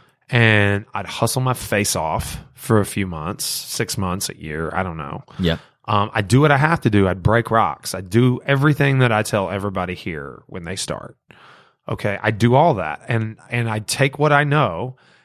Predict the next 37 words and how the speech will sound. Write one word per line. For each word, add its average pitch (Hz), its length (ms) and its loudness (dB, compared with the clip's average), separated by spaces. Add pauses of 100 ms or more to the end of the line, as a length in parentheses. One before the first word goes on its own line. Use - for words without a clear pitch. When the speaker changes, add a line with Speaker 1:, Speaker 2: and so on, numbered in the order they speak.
(200)
Speaker 1:
and 113 160 2
I 104 60 4
wouldn't 131 320 2
miss 139 180 2
the 120 80 -2
markers. 113 640 -2 (200)
I 120 60 -6
mean, 107 120 -2
I'd 104 140 -6
move 117 240 4
up 110 160 0
quick. - 400 -10 (180)
Speaker 2:
Yeah. 101 180 -6
Speaker 1:
I'd 110 140 2
move 113 180 4
up, 131 380 2
Speaker 2:
I 117 80 4
believe 104 200 4
Speaker 1:
out. 92 60 -10
Speaker 2:
that. 85 320 -10
Speaker 1:
I'd 117 160 0
move 113 280 2
up 131 180 2
and 120 140 -4
out 101 320 -6
quick. - 320 -12
Like, 92 240 -8
and 107 100 -4
I'd 101 180 -2
be 104 180 -2
completely 110 560 -6
honest. 107 420 -4
Like, 85 200 -8
"Hey, 117 200 -4
Mister 113 300 -2
Team 127 240 -4
Leader, 78 320 -14